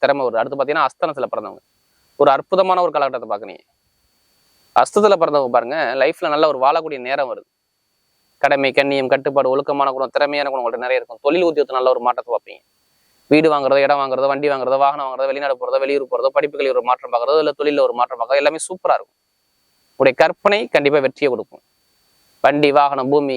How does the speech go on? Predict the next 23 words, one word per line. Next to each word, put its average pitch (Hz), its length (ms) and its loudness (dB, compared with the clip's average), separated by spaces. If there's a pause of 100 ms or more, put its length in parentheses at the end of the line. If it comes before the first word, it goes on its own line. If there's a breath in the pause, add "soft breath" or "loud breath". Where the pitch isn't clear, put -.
இடம், 143 180 2
பூமி 143 220 -4
எல்லாமே 160 280 0
யோகத்தை 147 260 0
அமைச்சு 127 200 -10
கொடுக்குறாரு. 113 300 -10 (1040)
அஸ்தத்துல 131 560 2
பிறந்தவங்க 139 280 2
ஒரு 139 120 4
அற்புதமான 156 460 -2
ஒரு 135 80 -6
காலகட்டத்தை 127 280 -2
கண்டிப்பா 120 260 -4
நீங்க 113 200 -6
பாக்குறீங்க. 110 280 -6 (1000)
நல்ல 170 160 4 (100)
ஒரு 160 140 0
வெற்றியா 185 340 2
உங்களுக்கு 135 220 -4
பக்கம் 135 160 -4
வருது. 110 220 -4
அடுத்து 135 200 -4
பாத்தீங்கன்னா 151 260 -2